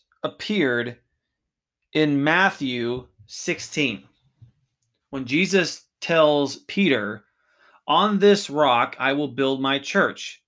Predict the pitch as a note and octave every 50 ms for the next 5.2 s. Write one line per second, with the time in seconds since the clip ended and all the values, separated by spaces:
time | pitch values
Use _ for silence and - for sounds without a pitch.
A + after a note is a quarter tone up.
0 | _ _ _ _ _ _ _ _ - - D3 D3 C3+ C3+ D#3+ F3+ F3 - G3+ E3
1 | C#3 D#3 F3+ F3 E3 D#3+ C#3+ C#3 D3+ D3+ D3+ D3+ - D3 C#3+ C3 C3+ C3+ - E3
2 | D#3+ B2+ F2+ - - _ _ _ _ _ _ _ _ _ _ _ _ _ _ _
3 | _ _ _ _ _ _ - - _ _ - C3 C#3 C3+ B2 C#3+ E3 G3 A3 G#3
4 | G3+ - - - _ _ _ _ _ _ _ _ _ - - D#3 C#3+ B2+ A#2 A2+
5 | A2+ A2+ A#2 A2+